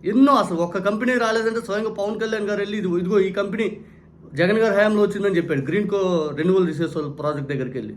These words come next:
కర్నూలు. ఆ, చంద్ర-, చంద్రబాబు నాయుడు గారు విదేశాలకు వెళ్ళి పోర్టులు కట్టారు, "మా, మా దగ్గర పోర్టులు అద్భుతం" ఐదు అని చెప్తాడు. ఇక విజయవా-, విశాఖపట్నంలో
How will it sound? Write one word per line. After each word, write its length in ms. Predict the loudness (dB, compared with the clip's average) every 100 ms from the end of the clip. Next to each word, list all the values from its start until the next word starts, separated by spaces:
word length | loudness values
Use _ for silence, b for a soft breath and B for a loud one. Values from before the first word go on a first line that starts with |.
| -6
కర్నూలు. 320 | -4 -2 -4 -6 B B B -10 -4
ఆ, 220 | -4 -2 -4
చంద్ర-, 160 | -4 B B B B B B 0 4 6 6 4 2 -12 -16 -18 -2 2
చంద్రబాబు 400 | 4 6 6 6
నాయుడు 260 | 4 4
గారు 180 | 4 2
విదేశాలకు 500 | 2 4 4 4 2
వెళ్ళి 180 | 0 0
పోర్టులు 360 | 4 4 4
కట్టారు, 320 | 0 0 0 -2
"మా, 380 | -2 -2 -2 -2
మా 120 | -2
దగ్గర 160 | -2
పోర్టులు 400 | -4 -2 -2 0
అద్భుతం" 320 | -2 -2 -2 0
ఐదు 180 | 2 2
అని 120 | 0
చెప్తాడు. 320 | -4 -8 -14 -16 -20 -20 -20 -20 -20 -20 -20 -20 -16 -16 -18 -20 -20 -20 -20 -20 -20 -20 -20 B B B B B -2
ఇక 80 | 0
విజయవా-, 640 | 4 6 8 6 2 0
విశాఖపట్నంలో 1160 | 2 2 2 0 -2 -2 -2 0 0 0 -4